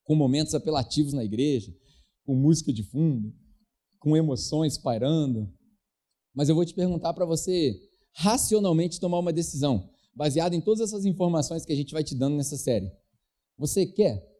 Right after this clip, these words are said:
aceitar o sacrifício que Jesus fez na cruz por você? Você quer viver com Jesus? Você quer caminhar com Jesus enquanto você tá por aqui?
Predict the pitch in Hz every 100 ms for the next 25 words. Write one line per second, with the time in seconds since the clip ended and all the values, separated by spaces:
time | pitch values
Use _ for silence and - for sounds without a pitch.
0 | _ _ - 123 156 135 - 139 131 131
1 | 127 110 139 - 127 117 107 123 - 123
2 | 113 104 127 107 107 98 - 123 - _
3 | _ _ _ _ _ _ _ _ _ -
4 | 220 330 240 - - _ _ _ _ 135
5 | 180 117 196 185 170 131 113 143 - 196
6 | 240 240 214 202 165 156 180 175 160 131
7 | 117 156 139 143 127 165 160 123 117 151
8 | - 110 127 107 151 -